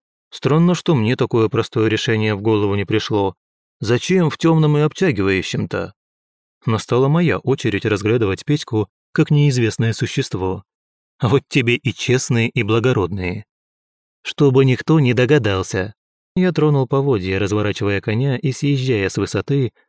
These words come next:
направляясь обратно в лагерь. "Если мы сумеем провести диверсию,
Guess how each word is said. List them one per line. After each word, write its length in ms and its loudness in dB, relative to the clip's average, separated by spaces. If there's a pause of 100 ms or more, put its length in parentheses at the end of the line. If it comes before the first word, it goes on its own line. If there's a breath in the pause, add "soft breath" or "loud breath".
направляясь 680 0
обратно 480 -2
в 40 -2
лагерь. 440 -4 (640)
"Если 380 2
мы 200 4
сумеем 500 0
провести 460 0
диверсию, 800 -2